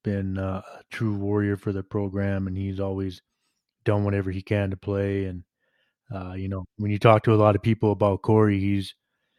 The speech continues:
he's kind of that next guy after Steve and a little bit of a trailblazer. And, um, a-, anyone that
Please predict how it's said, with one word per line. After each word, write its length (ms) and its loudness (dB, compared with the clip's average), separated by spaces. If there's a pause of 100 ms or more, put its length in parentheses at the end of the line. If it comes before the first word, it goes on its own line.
(460)
he's 140 -4
kind 220 8
of 60 2
that 160 6
next 280 4
guy 300 6
after 360 4
Steve 460 0
and 120 -2
a 100 -2
little 140 -4
bit 160 0
of 100 -2
a 320 -4
trailblazer. 1000 0
And, 200 -6
um, 340 -8 (540)
a-, 80 -8 (260)
anyone 440 2
that 200 0